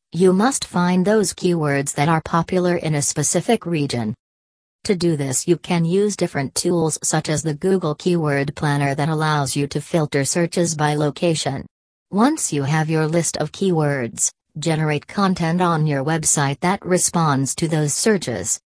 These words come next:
Create an About Us page with your location. If a potential client wants to visit your business in person, they need data. To promote your company on the internet,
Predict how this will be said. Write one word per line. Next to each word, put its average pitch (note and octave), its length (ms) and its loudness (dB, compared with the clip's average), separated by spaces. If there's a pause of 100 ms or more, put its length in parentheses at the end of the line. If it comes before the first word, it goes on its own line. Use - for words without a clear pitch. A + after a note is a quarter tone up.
(720)
Create A#3 360 4
an D#3 120 0
About C#3+ 260 0
Us C3+ 160 -2
page E3 420 -4
with D#3+ 160 -2
your D#3 160 2
location. C#3+ 760 -2 (680)
If F3+ 200 2
a D#3+ 40 0
potential D#3+ 580 -2
client C3+ 520 0
wants D#3+ 300 0
to D#3+ 100 -4
visit D3 340 0
your D#3 220 -2
business C3 520 -4
in D3+ 180 -2
person, C#3 500 -2 (240)
they E3 140 2
need E3+ 280 0
data. C#3+ 380 -2 (460)
To G#3 100 0
promote E3+ 460 -2
your E3+ 240 2
company A#3 480 4
on E3 180 2
the D3 140 0
internet, D#3 680 0